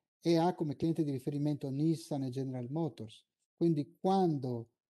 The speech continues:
eh, sono una persona che non ha cambiato molti posti di lavoro. Ero in Fanuc, mi ho cercato la Kawasaki e sono venuto qua. Sono venuto in Kawasaki per poter seguire nel migliore dei modi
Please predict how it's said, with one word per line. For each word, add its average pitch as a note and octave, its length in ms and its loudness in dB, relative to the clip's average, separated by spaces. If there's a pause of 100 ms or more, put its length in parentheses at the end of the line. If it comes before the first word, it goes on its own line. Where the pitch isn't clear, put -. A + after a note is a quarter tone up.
(200)
eh, C3+ 580 -8
sono F#3 300 2
una F#3+ 120 4
persona G#3 300 0
che G#3+ 80 0
non F#3 80 4
ha F#3 80 4
cambiato E3+ 380 2
molti D#3 300 -2
posti C#3 320 -6
di C3 60 -6
lavoro. B2+ 540 -2
Ero D3+ 180 2
in F#3 80 2
Fanuc, F#3+ 560 0
mi F3 80 -2
ho - 20 -2
cercato D#3 360 -4
la D3+ 80 -2
Kawasaki C#3+ 800 -4
e C3+ 80 -6
sono C3 240 -10
venuto A#2+ 320 -10
qua. A2 260 -8 (400)
Sono C#3 200 -6
venuto D3+ 180 0
in F#3 60 2
Kawasaki E3+ 500 0
per G3 180 -4
poter D3 320 -4
seguire E3 360 2
nel D#3 120 0
migliore D3 300 0
dei C#3+ 160 -2
modi D#3 640 0